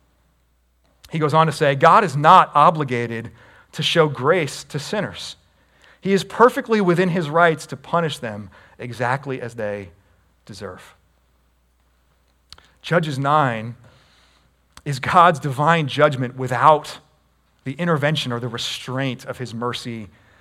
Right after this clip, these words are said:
and grace. It is a foretaste of hell, which is what,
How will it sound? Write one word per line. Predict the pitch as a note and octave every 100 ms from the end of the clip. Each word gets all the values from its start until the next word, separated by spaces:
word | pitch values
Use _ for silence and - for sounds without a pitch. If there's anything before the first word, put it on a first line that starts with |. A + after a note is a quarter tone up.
| _ _
and | A#2+
grace. | B2 C#3 A2 -
It | D#3+ E3
is | F3+ C3 B2+ - - _ _
a | C#3+
foretaste | - - F#3 A3+ - A#2 G2+ B2 - - _ _ -
of | C3+
hell, | - G3+ C#3 - _ _ _ _ _ _ _ _ _ _ _ _ _
which | D#3+ F3+ -
is | B3+ A3 F3+ - - - _
what, | - G#3 B3 G3